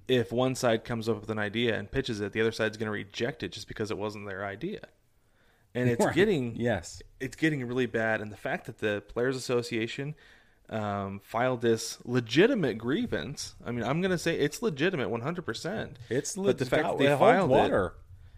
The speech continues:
Speaker 1: that the owners are gonna be like, "Mm, no, we're not gonna touch that. We're not,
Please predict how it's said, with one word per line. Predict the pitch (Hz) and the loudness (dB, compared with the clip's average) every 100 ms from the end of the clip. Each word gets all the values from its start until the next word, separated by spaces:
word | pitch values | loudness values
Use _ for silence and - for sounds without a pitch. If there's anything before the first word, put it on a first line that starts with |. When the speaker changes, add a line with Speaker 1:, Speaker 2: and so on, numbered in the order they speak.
| - - - - | -18 -18 -18 -10
Speaker 1:
that | 127 131 117 - - - - | 2 4 6 2 -8 -18 -6
the | 127 131 123 | 4 6 6
owners | 120 160 156 117 | 4 2 0 0
are | |
gonna | 117 110 | 0 0
be | |
like, | 107 101 - | 2 0 -2
"Mm, | 127 131 131 131 131 127 | -8 -4 -4 -4 -4 -2
no, | 113 110 104 - - - | -2 -2 -2 -8 -20 -20
we're | 82 117 | -10 -6
not | 113 104 | -4 -4
gonna | 110 104 | -4 -6
touch | 117 101 - | -6 -6 -4
that. | 104 98 - - - - - 120 | -2 -2 -4 -12 -20 -20 -20 -16
We're | 110 107 | -10 -8
not, | 107 104 104 | -6 -6 -8